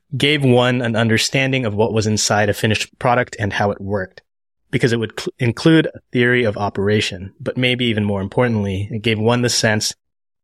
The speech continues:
that one could build things that one saw around oneself in the universe. These things were not mysteries anymore." That's the end of the quote. And this is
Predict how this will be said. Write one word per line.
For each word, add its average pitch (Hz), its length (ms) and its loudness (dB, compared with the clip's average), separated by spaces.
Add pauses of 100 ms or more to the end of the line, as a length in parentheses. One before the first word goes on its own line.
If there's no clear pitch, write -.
(140)
that 110 160 0
one 139 220 2
could 120 200 0
build 120 260 2
things 120 320 2
that 101 200 0 (580)
one 113 420 0
saw 107 420 2
around 104 380 2
oneself 98 680 0
in 98 160 -2
the 95 80 -2
universe. 95 680 2 (920)
These 117 280 2
things 135 300 0
were 117 120 4
not 107 200 0
mysteries 104 520 2
anymore." 92 380 -8 (260)
That's 117 200 0
the 117 220 0
end 117 160 2
of 107 60 -2
the 113 80 -2
quote. 123 400 0 (260)
And 120 280 2
this 127 200 2
is 127 160 2